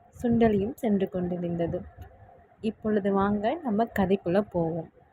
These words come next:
தவளையும் சுண்டலியும். அது ஒரு அழகிய குளம். அந்த குளத்திற்கு அருகில் ஒரு மரப்பொந்து ஒன்று இருந்தது. அந்த மரப்பொந்தில் சுண்டலி ஒன்று வசித்து வந்தது. அந்த சுண்டலிக்கு குளத்தில் வசித்த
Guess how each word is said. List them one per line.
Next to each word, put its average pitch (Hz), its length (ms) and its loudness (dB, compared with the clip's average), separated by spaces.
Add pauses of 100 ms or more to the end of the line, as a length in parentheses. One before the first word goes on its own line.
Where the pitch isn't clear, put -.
தவளையும் 214 500 0 (100)
சுண்டலியும். 170 500 -2 (880)
அது 226 340 4
ஒரு 233 260 8
அழகிய 190 500 4
குளம். 156 260 -4 (520)
அந்த 233 420 6
குளத்திற்கு 247 560 2
அருகில் 190 440 6
ஒரு 196 220 8
மரப்பொந்து 220 680 6
ஒன்று 180 320 4
இருந்தது. 160 440 0 (100)
அந்த 254 240 6
மரப்பொந்தில் 262 720 8 (120)
சுண்டலி 277 360 6
ஒன்று 208 320 6
வசித்து 190 440 2
வந்தது. 170 520 2 (100)
அந்த 214 360 4
சுண்டலிக்கு 277 600 4
குளத்தில் 233 420 2
வசித்த 202 400 -4